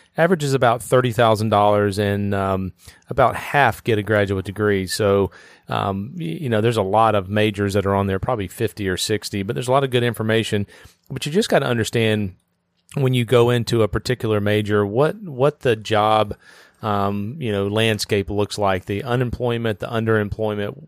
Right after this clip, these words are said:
the salary, debt levels, and so forth. So there's, there's some ones that you would expect to be on top, like, um, nursing and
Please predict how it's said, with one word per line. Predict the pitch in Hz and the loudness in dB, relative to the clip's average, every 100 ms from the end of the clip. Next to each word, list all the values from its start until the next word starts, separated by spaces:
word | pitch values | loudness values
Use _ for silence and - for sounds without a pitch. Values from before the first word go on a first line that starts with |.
| _ | _
the | 120 | -10
salary, | - - 120 117 120 113 110 107 - _ _ _ - | -2 2 4 4 4 2 -2 -6 -12 _ _ _ -2
debt | 117 120 | 0 2
levels, | 117 107 104 95 | 2 2 0 -2
and | 98 | -6
so | - 101 | -2 -2
forth. | 92 104 98 95 | 0 2 2 0
So | - 110 104 | 0 2 2
there's, | 110 127 110 - | 2 0 -2 -6
there's | 123 123 | -2 0
some | - 117 | 0 0
ones | 113 120 127 | 2 2 2
that | 110 - | -2 0
you | 110 | -2
would | |
expect | 104 - - 107 | -2 -4 -4 -2
to | - | -2
be | 113 | -2
on | 117 120 | -2 -4
top, | - 123 139 | -2 -2 -2
like, | 107 98 95 104 | -2 -2 -2 -4
um, | 95 95 98 | -4 -4 -8
nursing | 110 104 113 - 123 120 107 | -2 0 0 0 -4 -2 -4
and | 95 92 | -6 -8